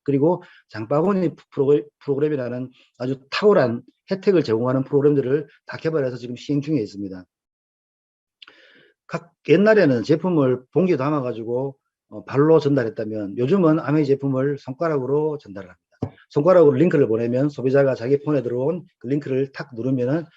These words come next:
아메이 사이트로 자동으로 연결이 되고 제품을 주문하고 스스로 결제하고 택배를 받을 수가 있는 거죠. 택배비도 더 저렴하고요.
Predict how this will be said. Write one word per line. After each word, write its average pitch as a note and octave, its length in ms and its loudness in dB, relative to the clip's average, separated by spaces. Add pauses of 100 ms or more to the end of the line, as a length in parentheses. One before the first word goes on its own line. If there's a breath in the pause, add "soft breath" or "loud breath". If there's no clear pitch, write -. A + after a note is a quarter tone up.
(140 soft breath)
아메이 D3 300 0
사이트로 C3 320 -6
자동으로 C3+ 380 0
연결이 A#2+ 260 -2
되고 D#3 380 -4 (120 soft breath)
제품을 C#3 440 -4
주문하고 C3 460 -6
스스로 C#3+ 300 -6
결제하고 B2+ 640 -6 (200 soft breath)
택배를 C#3+ 300 -4
받을 C#3+ 220 -4
수가 A#2 160 -10
있는 F#2+ 160 -10
거죠. F#2+ 360 -10
택배비도 C3+ 440 0
더 G2+ 100 -8
저렴하고요. A2+ 640 -4